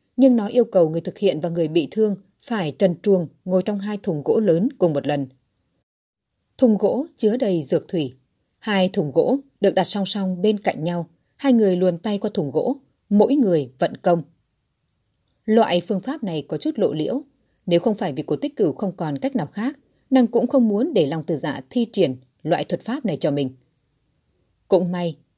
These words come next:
đến lúc đó, hai người sẽ ở trong hai cái thùng gỗ. Trong thùng đầy ắp dược thủy, có thể che lấp gần hết cảnh xuân của nhau, cho nên nàng cũng không quá mức trần trụi.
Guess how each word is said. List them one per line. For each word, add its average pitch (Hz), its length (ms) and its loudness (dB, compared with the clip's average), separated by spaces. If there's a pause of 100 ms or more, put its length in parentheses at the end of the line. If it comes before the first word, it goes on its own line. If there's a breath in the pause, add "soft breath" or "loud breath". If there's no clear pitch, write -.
(140)
đến 180 340 2
lúc 302 140 -4
đó, 180 300 -6 (240)
hai 269 180 0
người 214 160 2
sẽ 269 140 2
ở 156 200 2
trong 175 120 -2
hai 175 200 -6
cái 262 140 -4
thùng 170 220 -4
gỗ. - 260 -2 (580)
Trong 262 180 6
thùng 175 300 2
đầy 180 140 6
ắp 294 260 -6
dược 175 360 0
thủy, 143 300 -4 (280)
có 370 120 0
thể 165 260 2
che 170 200 -2
lấp 254 200 0
gần 160 160 4
hết 247 360 -2
cảnh 170 160 -4
xuân 165 260 -6
của 147 120 -6
nhau, 151 260 -6 (500)
cho 254 120 4
nên 202 300 2
nàng 156 200 -4
cũng 170 220 -2
không 180 220 -6
quá 160 180 -8
mức 262 300 -4
trần 143 160 0
trụi. 143 240 -4